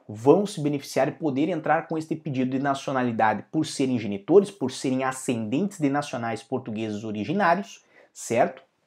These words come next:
Vão poder se beneficiar, obviamente, através aí deste, é, trecho legal. Lembrando que, e isto é muito importante ter atenção,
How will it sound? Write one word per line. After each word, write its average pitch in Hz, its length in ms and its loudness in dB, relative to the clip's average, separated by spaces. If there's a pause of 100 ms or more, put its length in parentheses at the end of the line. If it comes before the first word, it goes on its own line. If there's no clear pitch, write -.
(540)
Vão 185 300 10
poder 156 480 6 (100)
se - 200 -4
beneficiar, 143 920 2 (240)
obviamente, 175 720 2 (460)
através 143 800 8
aí 127 340 4 (340)
deste, 151 680 6 (200)
é, 131 280 10
trecho 143 500 2
legal. 139 360 2 (200)
Lembrando 277 540 6
que, 185 360 4
e 170 200 4
isto 220 200 -2
é 208 60 8
muito 247 380 2
importante 196 840 4
ter - 160 6
atenção, 180 840 2